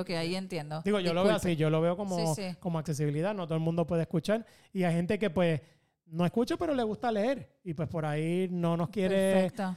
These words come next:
Speaker 2: no nos quiere escuchar, pero diría, "Contra, yo si los pudiera leer, pues".
Speaker 1: Está bien, está bien,
Speaker 2: pues,
Speaker 1: siempre
Speaker 2: o,
Speaker 1: sí.
Speaker 2: o dicen,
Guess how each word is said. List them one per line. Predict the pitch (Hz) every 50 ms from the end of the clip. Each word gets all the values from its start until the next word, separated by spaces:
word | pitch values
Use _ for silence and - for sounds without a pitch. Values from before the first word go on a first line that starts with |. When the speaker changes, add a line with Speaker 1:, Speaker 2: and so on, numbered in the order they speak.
| - -
Speaker 2:
no | 190 175 180
nos | 185 208 -
quiere | - 185 185
escuchar, | 170 - 214 196 - 262 294 302
pero | - 254 202 196 185 175
diría, | 170 170 165 175 180 175 165 165
"Contra, | - 233 240 - 214 185
yo | 165 160 160 160 160
si | 160 - 165 151
los | 147 151 143
pudiera | - 160 147 151 151 165 170
leer, | 170 180 175 196 -
pues". | 208 254 233 214 202 190 175 160 151 147 139 135 -
Speaker 1:
Está | - 208 220
bien, | 254 285 294
está | 302 - 349 330
bien, | 330 180
Speaker 2:
pues, | 160 156 151
Speaker 1:
siempre | 156 277 285 - 285 262 240
Speaker 2:
o, | 220 226 247 262
Speaker 1:
sí. | - 175
Speaker 2:
o | 247 233 254 269 262
dicen, | 247 233 - - 220 202 196 180